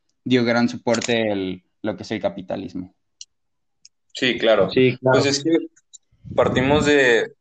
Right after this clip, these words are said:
Speaker 2: desde el inicio que todos los, este tipo de ideologías económicas, pues, van a seguir cambiando, ¿no?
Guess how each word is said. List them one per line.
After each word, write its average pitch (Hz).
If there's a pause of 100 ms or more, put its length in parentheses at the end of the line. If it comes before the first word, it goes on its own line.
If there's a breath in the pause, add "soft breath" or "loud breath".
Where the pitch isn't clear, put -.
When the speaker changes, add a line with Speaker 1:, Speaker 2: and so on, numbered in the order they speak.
Speaker 2:
desde 110
el 101
inicio 113
que 92
todos 117
los, 90
este 92
tipo 113
de 95
ideologías 92
económicas, 98 (140)
pues, 98
van 98
a 101
seguir 92
cambiando, 98
¿no? 107